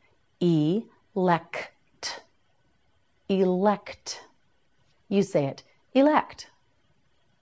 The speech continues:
Again, elect. One more time. Elect. Yes, correct.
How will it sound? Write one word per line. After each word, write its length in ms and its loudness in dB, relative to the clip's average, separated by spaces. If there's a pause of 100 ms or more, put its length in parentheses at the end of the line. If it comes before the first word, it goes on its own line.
(140)
Again, 380 -2 (500)
elect. 720 2 (1300)
One 220 4
more 120 4
time. 280 -2 (200)
Elect. 540 0 (1300)
Yes, 640 -2
correct. 600 -6